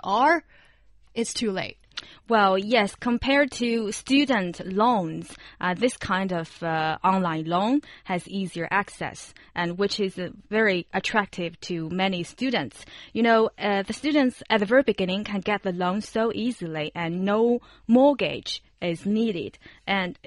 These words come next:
Speaker 2: you know, since students have no house or car as mortgage, so, uh, you know, at, at the beginning, uh, f-, take the girl, the female student in Hefei,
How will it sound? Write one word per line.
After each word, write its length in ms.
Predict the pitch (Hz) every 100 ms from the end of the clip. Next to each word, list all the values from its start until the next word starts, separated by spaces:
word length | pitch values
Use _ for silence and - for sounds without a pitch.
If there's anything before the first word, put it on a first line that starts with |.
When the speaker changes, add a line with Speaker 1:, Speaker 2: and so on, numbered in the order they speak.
| -
Speaker 2:
you 260 | - 202
know, 220 | 311 254 240
since 300 | - 226 -
students 420 | - 247 214 -
have 220 | 196 185
no 240 | 196 196
house 420 | 180 196 190 190 -
or 180 | 165
car 400 | 165 - 190 185 -
as 180 | 170 170
mortgage, 720 | 165 180 180 165 - - - - - -
so, 500 | - - 226 214 202
uh, 500 | - 202 190 185 180 180 - - - 113 - - -
you 300 | - - 202
know, 180 | 196 -
at, 120 | 214 -
at 120 | 202
the 60 | 185
beginning, 400 | 202 208 269 302 - - -
uh, 520 | 180 175 170 170 175
f-, 160 | 170 - - -
take 320 | 226 220 -
the 180 | 185 170
girl, 460 | - 185 202 262 - _
the 80 | -
female 300 | - 226 202
student 440 | - 226 208 170 -
in 220 | 180 170
Hefei, 720 | 160 214 220 - 180 165 190